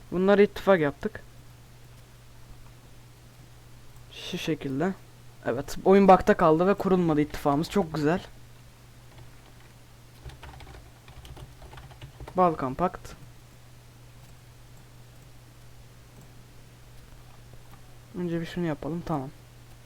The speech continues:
Serbia, Montenegro, Greece,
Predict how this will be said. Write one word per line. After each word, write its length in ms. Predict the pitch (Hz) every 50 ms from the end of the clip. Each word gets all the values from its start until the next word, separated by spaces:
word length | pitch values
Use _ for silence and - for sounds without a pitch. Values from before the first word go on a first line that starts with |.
| - - - - - - - - - - - -
Serbia, 680 | - - - 180 180 185 175 165 151 143 147 170 196 190 - - - - - - - - - - -
Montenegro, 760 | 170 170 175 175 170 - 175 165 160 156 147 151 160 180 196 190 - - -
Greece, 340 | 170 165 165 170 175 202 -